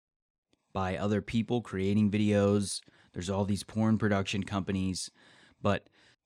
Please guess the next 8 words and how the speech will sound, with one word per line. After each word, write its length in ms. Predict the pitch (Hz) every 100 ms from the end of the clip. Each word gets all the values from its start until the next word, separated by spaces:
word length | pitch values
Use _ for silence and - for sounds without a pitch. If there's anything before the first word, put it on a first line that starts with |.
| _ -
it's 280 | 113 - -
very 480 | 107 123 127 127 123
normalized 1000 | 107 117 123 120 104 95 87 82 82 - -
now. 460 | 104 110 92 85 80 87 _ _ _ _ _ _ _ _ _ _ _ _ -
There's 160 | 117
a 60 | 110
lot 440 | 104 117 175 185 -
of 440 | 123 117 113 104